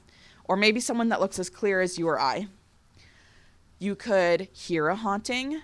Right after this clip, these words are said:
uh, so somebody respond to you, footsteps on the stairs. Uh, you could feel a haunting, so in an otherwise temperature-stable room, no drafts, it suddenly starts to get a little cold.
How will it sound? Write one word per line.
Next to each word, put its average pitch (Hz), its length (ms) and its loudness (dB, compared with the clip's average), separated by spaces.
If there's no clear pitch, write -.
uh, 165 380 2
so 185 460 4
somebody 151 360 -4
respond 247 500 2
to 240 100 -6
you, 226 240 0
footsteps - 580 -2
on 165 140 0
the 165 60 -8
stairs. 185 880 -2
Uh, 175 340 4
you 185 160 -4
could 190 200 -6
feel 156 480 -4
a 233 80 -2
haunting, 247 500 -6
so 196 320 2
in 196 120 -2
an 180 200 -2
otherwise 180 840 4
temperature-stable 247 1080 -2
room, 190 680 -2
no 175 340 6
drafts, 220 920 4
it 175 100 -10
suddenly 185 360 0
starts 175 260 -2
to - 60 -10
get 180 100 -2
a - 20 0
little 156 180 -2
cold. 165 600 -2